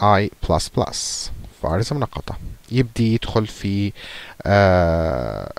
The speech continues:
الداتا، ويبدي يطلع الداتا، ويبدي يرتب لنا إياها على شكل رو. يبقى شيء آخر، أروح لل-، مرة الأخ للموفي أدابتر. في الموفي أدابتر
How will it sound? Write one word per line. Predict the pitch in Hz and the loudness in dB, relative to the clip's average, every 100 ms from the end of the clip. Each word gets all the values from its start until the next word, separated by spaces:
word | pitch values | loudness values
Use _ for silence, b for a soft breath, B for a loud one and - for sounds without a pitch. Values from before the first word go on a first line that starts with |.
| - - - _ _ _ - | -18 -20 -20 _ _ _ 2
الداتا، | 101 90 110 - 165 190 - - | 2 6 6 6 4 4 0 -4
ويبدي | 110 110 | -4 -2
يطلع | 113 120 113 98 | 4 6 8 8
الداتا، | 101 107 - 117 107 | 6 2 4 2 0
ويبدي | - 92 92 104 110 107 | -6 -4 -2 -2 -2 2
يرتب | 104 98 - 98 | 2 2 0 0
لنا | 98 | 2
إياها | 95 95 98 101 | 2 2 2 2
على | 85 87 | 2 2
شكل | - - 143 | -2 -4 -4
رو. | 82 - - _ _ _ B B B B B B | -4 -8 -18 _ _ _ B B B B B B
يبقى | 208 - 254 | 2 6 8
شيء | - 85 104 | 8 8 6
آخر، | - 90 | 4 2
أروح | 113 160 - | 4 4 6
لل-، | 165 160 151 _ _ - | 6 6 -2 _ _ 0
مرة | 120 127 127 | 2 4 6
الأخ | 117 117 - | 8 6 4
للموفي | 92 95 98 104 101 - - - - | 2 0 -4 -6 -10 -18 -20 -20 -18
أدابتر. | - 95 87 - - 53 - - - - - B B B B - | -14 0 2 2 -6 -12 -12 -14 -16 -20 -20 B B B B 0
في | |
الموفي | 131 160 233 190 127 | 2 6 6 6 4
أدابتر | 139 180 - - 104 107 | 8 6 6 -2 0 0